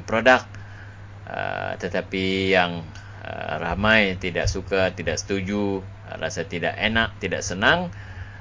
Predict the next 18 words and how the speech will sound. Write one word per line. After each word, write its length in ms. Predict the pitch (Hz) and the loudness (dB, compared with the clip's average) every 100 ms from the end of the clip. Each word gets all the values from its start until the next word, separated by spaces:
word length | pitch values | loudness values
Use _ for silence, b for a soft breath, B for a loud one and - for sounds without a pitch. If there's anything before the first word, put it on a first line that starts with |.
| - | -8
uh, 160 | 87 | -6
kerana 320 | - 90 90 | 0 0 2
mereka, 520 | 87 87 87 90 92 90 90 90 87 95 - | 2 4 2 4 6 8 8 6 2 -2 -4
uh, 80 | 82 | -2
dengan 320 | 85 90 92 | -2 -2 -2
mudah 320 | 107 131 135 | 6 8 8
memperolehinya 1120 | 127 117 101 104 101 101 95 98 95 117 156 | 4 -2 2 2 2 2 2 0 0 0 0
kerana, 560 | - 101 98 107 92 - B B B B - | 2 4 6 6 6 0 B B B B -8
uh, 240 | - 95 87 | -4 -2 0
suami 400 | - 95 95 92 | 4 4 4 0
mereka, 400 | 90 90 95 82 | 0 0 2 4
isteri 400 | 107 101 98 95 | 2 0 0 2
mereka, 480 | 95 92 95 90 80 | 0 0 4 4 4
anak 320 | 98 95 80 | 4 2 0
mereka, 320 | 90 87 90 | -2 0 -2
saudara 320 | 85 87 87 | 0 2 2
mereka 320 | 87 90 95 | 2 0 2
bekerja, 800 | 101 87 - 92 90 110 120 90 | 0 0 -2 -2 4 6 8 6